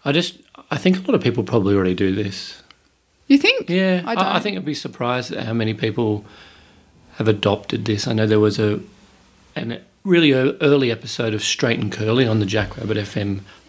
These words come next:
Speaker 1: network that spoke about screen-free bedrooms. So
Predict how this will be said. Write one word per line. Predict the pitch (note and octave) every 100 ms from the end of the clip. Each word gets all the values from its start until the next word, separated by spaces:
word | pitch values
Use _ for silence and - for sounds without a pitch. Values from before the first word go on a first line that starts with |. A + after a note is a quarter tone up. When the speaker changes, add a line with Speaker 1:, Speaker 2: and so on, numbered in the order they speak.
| _ _ _
Speaker 1:
network | A2+ A2 A2 A2 G#2
that | - -
spoke | - - - - - C3+ D#3 D3+
about | G#2+ G#2 G2 - - _ _ _ _ _ _ _
screen-free | - - A2+ G#2+ G2+ G2 - G2+
bedrooms. | F#2 G2 G2 A#2 D3+ F#3 -
So | A2+ G#2+ G#2+